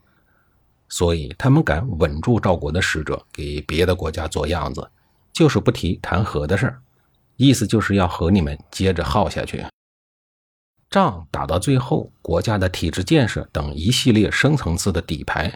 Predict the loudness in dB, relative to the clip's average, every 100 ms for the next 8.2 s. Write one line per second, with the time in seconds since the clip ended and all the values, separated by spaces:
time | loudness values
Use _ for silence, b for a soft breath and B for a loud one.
0 | -4 -2 -2 -2 -4 -2 0 0 -2 -4
1 | -4 -2 2 2 2 -2 -8 _ _ _
2 | _ _ _ _ _ 6 8 8 4 4
3 | 4 4 4 4 2 -4 0 0 0 -2
4 | -2 -2 -2 0 0 0 0 0 -2 -4
5 | -10 _ _ _ _ 6 8 8 4 2
6 | 4 4 6 4 4 4 4 2 0 -2
7 | 0 -2 -4 -4 -2 -2 -2 -4 -6 -4
8 | -6